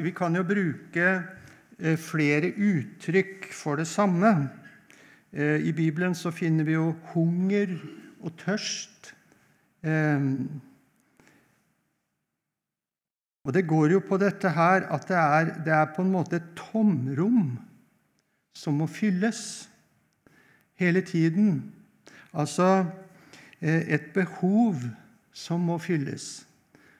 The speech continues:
ligger i dette her med lengsel. Og vi mennesker er altså skapt med lengsel, eh,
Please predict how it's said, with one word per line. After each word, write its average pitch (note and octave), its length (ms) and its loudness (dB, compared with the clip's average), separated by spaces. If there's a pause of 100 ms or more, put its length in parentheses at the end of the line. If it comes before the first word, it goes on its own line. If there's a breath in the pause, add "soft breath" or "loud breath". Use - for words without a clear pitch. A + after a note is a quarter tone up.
(180 soft breath)
ligger C#3+ 400 0
i E3 80 2
dette D#3 240 -4
her C3+ 320 -2 (140)
med D#3 180 -4
lengsel. C3+ 640 -6 (1700 loud breath)
Og G#3 480 8 (1400 loud breath)
vi E3 320 -2
mennesker G3+ 560 2
er F#3+ 240 2
altså G3 300 -4
skapt - 840 -4
med F3 640 4 (380)
lengsel, D3+ 1000 -2 (2500 loud breath)
eh, F3+ 460 4